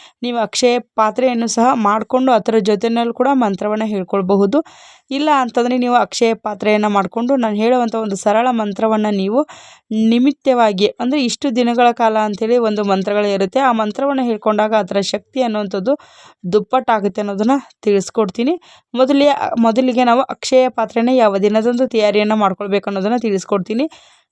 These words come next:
ನಮಗೆ ಅಕ್ಷಯ ಪಾತ್ರೆಯನ್ನ ನಾವು ಭಾನುವಾರ ದಿವಸ ತಯಾರಿಯನ್ನ ಮಾಡ್ಕೊಳ್ಬೇಕು. ನಮಗೆ ಅವತ್ತಿನ ದಿವಸ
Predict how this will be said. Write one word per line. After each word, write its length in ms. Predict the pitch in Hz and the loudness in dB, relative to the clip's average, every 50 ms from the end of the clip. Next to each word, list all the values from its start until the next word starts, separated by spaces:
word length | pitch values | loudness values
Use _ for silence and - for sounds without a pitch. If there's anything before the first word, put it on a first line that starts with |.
| _ - | _ -6
ನಮಗೆ 600 | 220 220 220 214 240 311 349 320 - _ _ _ _ _ _ _ _ _ _ _ _ _ _ _ _ - - _ - | -4 -4 -2 0 0 0 0 -2 -4 _ _ _ _ _ _ _ _ _ _ _ _ _ _ _ _ -20 -18 _ -8
ಅಕ್ಷಯ 440 | 240 226 - - - 285 285 277 | -8 -8 -6 -2 2 2 4 2
ಪಾತ್ರೆಯನ್ನ 500 | 262 - 233 220 214 - 220 226 220 214 214 214 | 2 0 -2 -2 -2 -2 -2 -2 -2 -2 -2 -4
ನಾವು 280 | 208 208 233 262 226 202 | -2 -2 -2 -2 -2 -2
ಭಾನುವಾರ 360 | 208 196 202 202 208 214 208 | -2 -2 -2 -2 -2 -2 0
ದಿವಸ 280 | 190 214 208 190 - 269 294 285 254 - - | 0 0 -2 0 2 0 0 0 -2 -6 -8
ತಯಾರಿಯನ್ನ 460 | - 208 208 202 202 208 208 208 208 | -6 -6 -4 -2 0 0 2 2 2
ಮಾಡ್ಕೊಳ್ಬೇಕು. 640 | 208 202 185 170 - 202 185 185 196 - 302 311 - - - - - - _ _ - | 2 2 0 0 -4 -4 -2 -2 0 0 0 0 0 -2 -10 -20 -20 -20 _ _ -6
ನಮಗೆ 260 | 233 240 254 254 330 | -4 -4 -2 0 0
ಅವತ್ತಿನ 600 | 339 302 - - 214 202 208 240 254 - - 269 269 269 220 | 0 0 0 0 0 0 2 0 -2 0 -2 -2 -2 -2 -2
ದಿವಸ 240 | 226 220 208 - | -4 -4 0 0